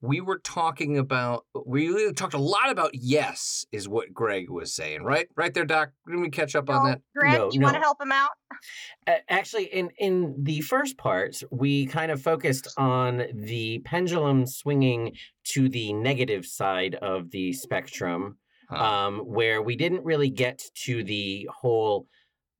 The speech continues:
Speaker 3: pendulum swinging back to the yes side of the spectrum.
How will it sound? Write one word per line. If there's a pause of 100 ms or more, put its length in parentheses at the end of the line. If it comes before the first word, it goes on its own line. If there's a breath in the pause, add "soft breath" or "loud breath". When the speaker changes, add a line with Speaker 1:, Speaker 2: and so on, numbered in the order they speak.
(100)
Speaker 3:
pendulum
swinging
back
to
the
yes
side
of
the
spectrum.